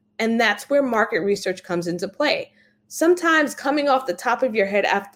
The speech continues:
uh, off the rip of your head, is not in alignment with what, what your customers or your clients need. What may be in alignment with them is directly coming out of their mouth, which is why market research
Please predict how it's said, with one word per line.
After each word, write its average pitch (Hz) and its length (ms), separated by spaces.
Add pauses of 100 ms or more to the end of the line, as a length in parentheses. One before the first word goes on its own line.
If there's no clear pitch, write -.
uh, 185 200
off 196 200
the 180 120
rip 214 200
of 190 140
your 185 140
head, 196 440
is 196 180
not 214 360
in 233 80
alignment 220 680
with 196 200
what, 196 300
what 190 260
your 190 80
customers 202 680
or 180 80
your 165 120
clients 165 680 (240)
need. 156 480 (340)
What 190 260
may 226 200
be 233 240
in 196 100
alignment 208 680
with 160 200
them 165 320 (200)
is 254 220
directly 247 600
coming 247 340
out 202 160
of 185 100
their 185 140
mouth, 185 500 (220)
which 208 180
is 214 160
why 226 240
market 220 480 (100)
research 208 800